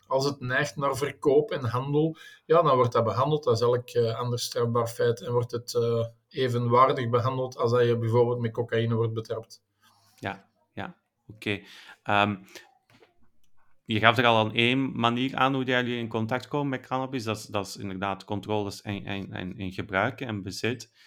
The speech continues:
Speaker 2: Ehm, ik veronderstel dat jullie m-, meer als politie, als het dan al zo is, gericht zijn op, op de verkoop en, en het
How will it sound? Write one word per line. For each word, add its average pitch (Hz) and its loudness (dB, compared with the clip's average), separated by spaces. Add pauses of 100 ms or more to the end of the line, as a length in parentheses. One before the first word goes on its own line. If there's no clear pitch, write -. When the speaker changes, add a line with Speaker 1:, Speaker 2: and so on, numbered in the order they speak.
(260)
Speaker 2:
Ehm, 104 0 (1400)
ik - -20
veronderstel 131 4
dat 139 6
jullie 120 0
m-, 113 -4
meer 127 2
als 127 -4
politie, 120 -6
als 117 -6
het 117 -6
dan 127 -6
al 120 -8
zo 117 -10
is, - -6
gericht 113 -4
zijn 120 -2
op, 113 -6
op 107 -8
de 107 0
verkoop 110 -4
en, 110 -2
en 101 -2
het 95 -6